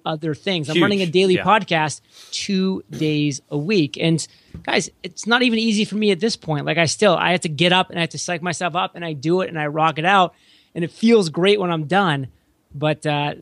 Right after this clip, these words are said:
Speaker 1: that was a process to get there.
Speaker 2: Yeah, that, that batching is something that, uh, you've talked about quite a bit. I talk about batching a fair amount in terms of productivity. You can call it the Pomodoro technique if you want or whatever.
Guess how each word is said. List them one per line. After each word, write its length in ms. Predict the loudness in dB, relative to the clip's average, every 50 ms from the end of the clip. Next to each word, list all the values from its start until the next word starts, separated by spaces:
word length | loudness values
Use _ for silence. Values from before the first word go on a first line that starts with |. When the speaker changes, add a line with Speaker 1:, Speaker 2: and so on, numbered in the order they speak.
| -14 -8 -2
Speaker 1:
that 200 | 0 0 2 0
was 120 | -2 -4 -6
a 40 |
process 440 | -6 -2 -2 -2 -2 -2 -6 -10 -12 -12
to 80 | -10
get 180 | -10 -10 -12 -12
there. 220 | -14 -16 -16 -18 -20 _ -20 -20 -20 _ _ _
Speaker 2:
Yeah, 280 | 2 4 4 2 -2 0 2
that, 220 | 2 2 2 0
that 260 | 0 -2 -2 -2 -2 -2
batching 460 | -2 -2 0 -2 -2 -4 -2 -2 -2
is 140 | -4 -4 -4
something 520 | -4 -2 -2 -2 -2 -4 -2 -2 -2 0
that, 360 | 2 2 2 2 0 -4 -8 -6
uh, 320 | -2 0 0 0 0 -2 -4 -4
you've 200 | -6 -8 -6 -4
talked 280 | -2 -2 -2 -2 -4
about 300 | -4 -4 -4 -4 -6 -10
quite 260 | -6 -2 -2 0 0
a 40 | -2
bit. 340 | -2 -2 0 0 0 -2 0
I 140 | 0 0 0
talk 260 | 2 0 -2 -2 0
about 300 | 0 -2 -2 -2 -2 -2
batching 400 | -2 -2 -2 -2 -2 -2 -2 -2
a 40 | -4
fair 220 | -2 2 2 2 4
amount 280 | 4 2 0 -2 -4 -8
in 80 | -10
terms 260 | -8 -6 -6 -6 -6
of 80 | -6 -8
productivity. 520 | -4 -2 -2 -2 -2 -2 -2 -2 0 0
You 220 | -2 0 0 2 2
can 80 | 0
call 260 | 0 2 2 2 2 2
it 120 | 0 -2
the 80 | -8 -12
Pomodoro 720 | -12 _ -8 -6 -6 -6 -4 -4 -2 -2 -2 -4 -4 -6 -6
technique 360 | -8 -8 -8 -6 -10 -8 -8
if 120 | -8 -8 -8
you 80 | -8
want 220 | -8 -6 -8 -8 -8
or 80 | -8 -6
whatever. 400 | -6 -6 -6 -6 -6 -6 -8